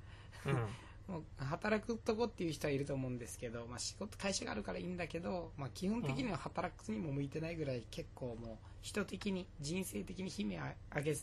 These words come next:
Speaker 1: あげそうだな、みたいな
Speaker 2: うん。
Speaker 1: 感じだったという上でですよ。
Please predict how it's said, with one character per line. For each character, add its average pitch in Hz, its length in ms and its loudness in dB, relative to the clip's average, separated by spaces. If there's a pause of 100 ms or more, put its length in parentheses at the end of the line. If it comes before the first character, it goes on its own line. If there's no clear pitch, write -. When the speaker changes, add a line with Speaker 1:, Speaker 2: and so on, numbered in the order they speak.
(120)
Speaker 1:
あ 156 80 2
げ 139 140 0
そ 156 160 0
う 139 60 2
だ 117 100 0
な、 123 140 -2
み 131 120 -4
た 107 140 -4
い 107 60 -2
な 104 100 -6 (760)
Speaker 2:
う 127 80 4
ん。 123 60 4
Speaker 1:
感 120 200 6
じ 131 80 0
だ 131 80 4
っ 127 60 2
た - 140 -6
と 113 200 -6 (440)
い 160 100 4
う 190 220 4
上 190 240 2
で 147 140 0
で 113 140 -4
す - 120 -4
よ。 104 100 -2